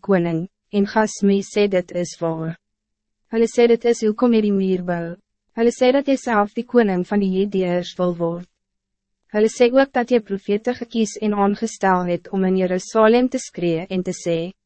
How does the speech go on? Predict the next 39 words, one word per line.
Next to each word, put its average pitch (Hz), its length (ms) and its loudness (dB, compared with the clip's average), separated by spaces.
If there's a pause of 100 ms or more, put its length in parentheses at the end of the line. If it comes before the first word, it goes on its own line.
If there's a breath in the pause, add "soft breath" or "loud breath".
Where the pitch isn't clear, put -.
(120)
'Nehemia 185 540 0 (100)
is 185 240 -4
nou 170 240 0
koning 175 400 -2
in 185 100 0
Juda.' 170 460 -6 (800)
Ek 226 80 -8
wil 233 160 2
hê 233 140 6
jy 247 100 4
moet 240 160 -2
weet 202 320 0
dat 190 140 0
die 208 100 -2
koning 214 400 0
hiervan 185 420 -2
sal 180 220 -2
hoor. 175 300 -4 (840)
Daarom 247 320 4
moet 247 160 2
jy 240 80 4
kom 254 240 0
zodat 208 320 0
ons 196 160 -2
daaroor 180 480 0
kan 190 160 -4
praat." 175 400 -4 (480)
Ek 254 160 0
het 254 140 2
vir 240 140 4
hom 208 140 4
laat 214 300 0
weet, 208 320 0 (240)
"Jy 202 140 -2
praat 214 340 4
nie 220 100 4
die 220 140 2
waarheid 180 540 0
nie. 165 260 -4